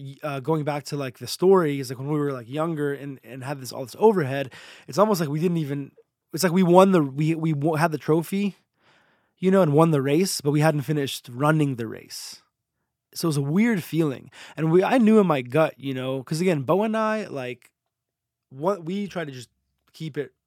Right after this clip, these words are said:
as real as possible, you know, with ourselves and other people. And, like, that's our barometer, like, you know, as far as, like, our definition of that and staying true to, to, to, to our purpose of what, what we're doing it, why we're doing it and stuff like that. And, uh, um,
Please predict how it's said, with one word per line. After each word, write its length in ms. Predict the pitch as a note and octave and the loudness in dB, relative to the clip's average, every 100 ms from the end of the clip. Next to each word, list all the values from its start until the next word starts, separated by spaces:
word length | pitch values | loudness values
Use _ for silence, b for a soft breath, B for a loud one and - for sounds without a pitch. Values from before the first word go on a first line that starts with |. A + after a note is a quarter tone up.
| - | -16
as 160 | C3 | -14
real 320 | B2+ D#3 D#3+ D3+ | -8 -2 -2 -2
as 120 | A#2 | -6
possible, 680 | C#3 C3+ - C3 C3+ C3 B2+ b b b b b | -8 -8 -10 -12 -12 -12 -18 b b b b b
you 100 | - | -14
know, 140 | C#3+ C#3 | -10 -10
with 140 | C3 | -10
ourselves 460 | B2+ - D3+ C#3+ C3 | -10 -8 -6 -6 -8
and 80 | C3+ | -12
other 140 | C3+ | -12
people. 340 | A#2 C#3 A#2+ | -10 -12 -12
And, 100 | B2+ | -14
like, 100 | C3 | -14
that's 200 | C#3 C3+ C#3 | -12 -10 -10
our 60 | |
barometer, 680 | B2 B2+ B2+ C3 B2+ B2+ B2+ | -8 -10 -10 -10 -8 -8 -10
like, 220 | A#2+ A#2 _ | -12 -14 _
you 140 | C3+ B2+ | -14 -12
know, 340 | A#2+ A#2 - _ | -12 -14 -18 _
as 120 | A#2+ | -18
far 140 | - B2+ | -12 -12
as, 100 | A#2 | -12
like, 100 | A2 | -10
our 140 | C3+ | -10
definition 500 | B2 - C3 A2 A#2+ | -10 -12 -14 -14 -18
of 140 | A2 | -18
that 320 | A2 B2 A#2+ - b b b - | -14 -10 -12 -14 b b b -20
and 80 | - | -12
staying 220 | C#3+ B2+ | -12 -12
true 520 | - C#3+ C#3+ C3+ B2 b b b _ | -10 -4 -4 -4 -8 b b b _
to, 160 | C#3+ | -16
to, 240 | C3 C#3+ C3+ | -12 -12 -12
to, 320 | - C3 A#2+ | -12 -12 -12
to 140 | - | -12
our 100 | A#2+ | -12
purpose 540 | A#2 - D3 C#3 C3 - | -10 -8 -6 -6 -10 -10
of 120 | A#2 | -14
what, 200 | B2 B2+ | -14 -16
what 180 | B2+ A#2+ | -18 -16
we're 100 | D3+ | -12
doing 260 | C3+ C3 | -12 -12
it, 120 | C3 A#2 | -14 -12
why 160 | B2 | -10
we're 160 | C3 B2 | -10 -12
doing 320 | B2+ B2+ B2 | -12 -12 -12
it 160 | B2 A#2 | -14 -16
and 100 | A#2 | -16
stuff 220 | B2+ - | -16 -16
like 160 | A2 | -16
that. 240 | - A2+ A2 | -14 -14 -14
And, 160 | A#2+ C3 | -14 -12
uh, 200 | A#2+ A#2 b b b b b b b b _ _ _ _ | -12 -16 b b b b b b b b _ _ _ _
um, 460 | D#3+ D#3+ C#3+ C3 - | -4 -4 -4 -10 -18